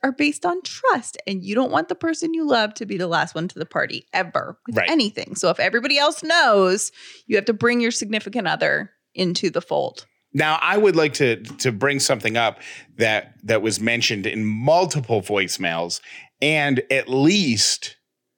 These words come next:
Speaker 2: one, I can't remember if it was an Instagram message or an email that we got, but at least once in writing,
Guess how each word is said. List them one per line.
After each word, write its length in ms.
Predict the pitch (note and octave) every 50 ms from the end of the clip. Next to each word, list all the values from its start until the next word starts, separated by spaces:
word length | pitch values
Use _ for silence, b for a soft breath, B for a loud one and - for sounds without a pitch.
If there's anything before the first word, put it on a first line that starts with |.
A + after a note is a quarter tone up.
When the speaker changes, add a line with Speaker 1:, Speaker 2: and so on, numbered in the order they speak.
| _ _ _ _ _ _ _
Speaker 2:
one, 840 | - G#2+ B2 B2+ C3+ C#3 C#3+ C#3+ C#3 C#3 C3 B2+ C3 B2+ A#2+ A2+ - _ _ -
I 60 | -
can't 160 | G#2 D3+ C3+
remember 140 | A#2 A#2 A#2
if 80 | A2 A#2
it 20 |
was 120 | A2 F#2 G#2
an 40 | G#2+
Instagram 460 | G#2 G#2 - - G#2+ G2 G#2+ G2+ G2
message 340 | G2 G2 - - G2 F2 F#2+
or 60 | F2+
an 80 | F2
email 380 | - E2 G2+ G2 F#2+ F2+ F2 E2+
that 100 | E2+ -
we 100 | - F2+
got, 300 | F2 F2 D#2+ D2 - -
but 220 | A2 F#2+ - - B B B B B B B B
at 120 | A#2 A#2 A#2+
least 300 | C#3 D#3+ E3+ C#3 - B2
once 580 | B2+ A#2+ C3+ C#3+ C#3+ C#3 B2 - - - - - _ _ -
in 160 | A2+ A#2 A2+ G#2
writing, 560 | A2 A2 A2 A2 A2+ A2+ A2+ A#2 A2+ A2+